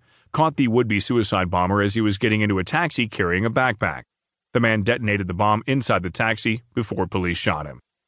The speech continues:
In two thousand fourteen, a gunman killed an honor guard soldier and opened fire inside the Parliament building in Ottawa. Days earlier, a radicalized Canadian convert to Islam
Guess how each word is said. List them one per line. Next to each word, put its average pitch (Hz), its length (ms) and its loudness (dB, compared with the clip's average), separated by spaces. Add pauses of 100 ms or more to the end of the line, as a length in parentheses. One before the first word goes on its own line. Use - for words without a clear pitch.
(520)
In 139 80 0
two 190 100 2
thousand 160 320 2
fourteen, 143 560 0
a 135 60 0
gunman 131 400 2
killed 135 280 2
an 123 200 0
honor 143 280 0
guard 92 360 0
soldier 101 440 0
and 110 160 0
opened 104 300 -2
fire 110 320 0
inside 120 560 0
the 95 80 -2
Parliament 113 460 0
building 92 320 -2 (100)
in 113 140 0
Ottawa. 95 380 0 (360)
Days 113 260 0
earlier, 117 360 2 (360)
a 120 60 0
radicalized 113 800 2
Canadian 113 480 2
convert 87 360 -2
to 92 120 -2
Islam 95 420 0